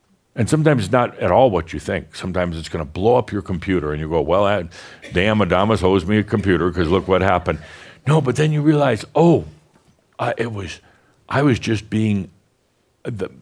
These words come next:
all that I am. Look what it did. Wow, I affect energy. I now allow energy to serve me." Passion's a tough one.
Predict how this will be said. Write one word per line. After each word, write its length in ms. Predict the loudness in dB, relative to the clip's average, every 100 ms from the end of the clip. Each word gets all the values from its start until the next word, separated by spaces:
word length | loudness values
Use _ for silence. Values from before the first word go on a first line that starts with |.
| -20 -20 _ _ _ _ -20 -14 -6 0
all 240 | 4 6
that 180 | 4 4
I 140 | 2
am. 320 | 2 0 -2 -6 -20 _ -4
Look 280 | -2 -2
what 120 | 0 0
it 180 | 0
did. 380 | 2 4 4 0 -16 _
Wow, 720 | -2 2 4 4 4 4 2 -6 _ -2
I 380 | 0 2 0 -2
affect 500 | -6 -2 -2 -2 -6
energy. 580 | -4 -2 -2 -4 -14 -18 _ _ _ _ _ _ _ -8
I 320 | -4 -2 -2
now 320 | -2 -2 -2
allow 500 | -2 -2 0 2 0
energy 420 | -2 -6 -8 -8 -10
to 80 |
serve 360 | -10 -6 -6 -6
me." 200 | -12 -16 _ -20 -20 -20 -20 _ -2
Passion's 380 | 0 2 2 0
a 60 |
tough 260 | 2 2 0
one. 240 | -4 -6